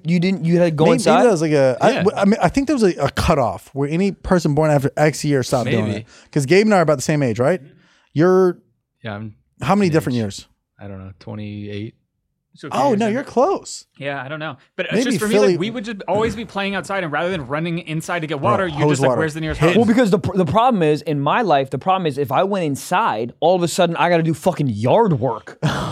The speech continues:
Speaker 2: Oh,
Speaker 1: Do you know
Speaker 2: yeah.
Speaker 1: what I mean? My mom
Speaker 2: Inside
Speaker 1: be like, "Oh,
Speaker 2: is like,
Speaker 1: Michael, actually," I'm like,
Speaker 2: you might as well have gone
Speaker 1: "Fuck."
Speaker 2: to the police station.
Speaker 1: A hundred percent.
Speaker 2: And your parents are looking at you, they're looking at them.
Speaker 1: Yeah.
Speaker 2: Your dad's googling divorce. <laughs> You're like, "Wait, wait, wait."
Speaker 1: Googling, he's already been gone. I was in the embryonic sac when he was Googling that shit.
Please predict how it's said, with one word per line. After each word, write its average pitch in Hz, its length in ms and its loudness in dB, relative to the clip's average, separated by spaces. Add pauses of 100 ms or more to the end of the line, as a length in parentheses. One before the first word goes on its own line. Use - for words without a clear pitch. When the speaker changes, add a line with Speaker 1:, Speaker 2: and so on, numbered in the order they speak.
(120)
Speaker 2:
Oh, 139 120 0
Speaker 1:
Do 226 80 6
you - 20 6
know 240 60 6
Speaker 2:
yeah. - 20 6
Speaker 1:
what 233 60 2
I 208 40 4
mean? 240 220 4
My 196 140 4
mom 208 180 4
Speaker 2:
Inside 202 160 6
Speaker 1:
be - 60 4
like, 277 100 8
"Oh, 320 60 8
Speaker 2:
is 185 60 2
like, 330 180 6
Speaker 1:
Michael, 294 100 4
actually," 285 460 2
I'm 220 80 2
like, 156 200 0
Speaker 2:
you 175 140 0
might 226 140 4
as 240 80 4
well - 140 8
have - 60 4
gone 208 120 4
Speaker 1:
"Fuck." 185 80 -2
Speaker 2:
to 156 40 -2
the 131 60 -8
police 156 260 0
station. 110 540 -10
Speaker 1:
A 277 100 4
hundred 370 200 4
percent. 330 260 2
Speaker 2:
And 311 60 6
your - 100 4
parents 254 180 2
are 220 60 6
looking 214 240 4
at 165 80 0
you, 208 200 4
they're 196 120 4
looking 202 220 4
at 175 100 0
them. 196 320 4 (180)
Speaker 1:
Yeah. 254 140 4
Speaker 2:
Your 202 80 6
dad's 208 260 4
googling 196 360 4
divorce. 185 520 2
<laughs> - 0 -
You're 285 100 6
like, - 80 0
"Wait, 226 300 4
wait, 226 140 4
wait." 208 220 2
Speaker 1:
Googling, 240 500 4
he's 294 140 2
already 247 260 4
been 214 360 2
gone. 170 420 0 (1400)
I - 60 0
was 262 220 4
in 254 80 4
the 208 140 4
embryonic 226 520 4
sac 254 500 0
when 185 100 2
he 180 60 2
was 160 120 0
Googling 180 340 2
that 226 180 0
shit. 208 360 2